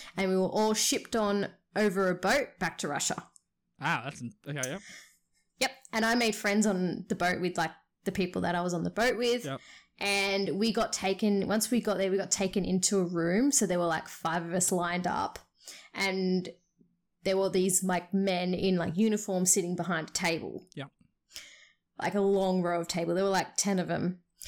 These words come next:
Speaker 1: And they were sorting us for jobs. So they gave us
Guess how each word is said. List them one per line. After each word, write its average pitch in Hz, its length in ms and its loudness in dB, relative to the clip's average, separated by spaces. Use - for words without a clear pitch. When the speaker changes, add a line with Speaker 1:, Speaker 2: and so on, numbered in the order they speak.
Speaker 1:
And 202 500 2
they 202 220 4
were 202 560 2
sorting 214 540 4
us - 480 2
for - 100 -2
jobs. - 600 0
So 202 440 4
they 196 140 0
gave 196 260 2
us - 500 4